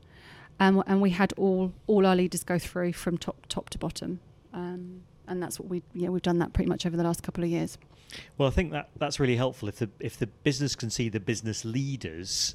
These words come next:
Speaker 1: Yeah.
Speaker 2: having to evolve, having to change, having to, you know,
Speaker 1: Yeah.
Speaker 2: reskill themselves.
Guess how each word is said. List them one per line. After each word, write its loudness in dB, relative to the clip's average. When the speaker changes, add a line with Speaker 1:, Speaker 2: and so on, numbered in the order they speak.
Speaker 1:
Yeah. 0
Speaker 2:
having -2
to -2
evolve, -2
having -6
to -6
change, -2
having -6
to, -4
you -8
know, -6
Speaker 1:
Yeah. 6
Speaker 2:
reskill 2
themselves. -6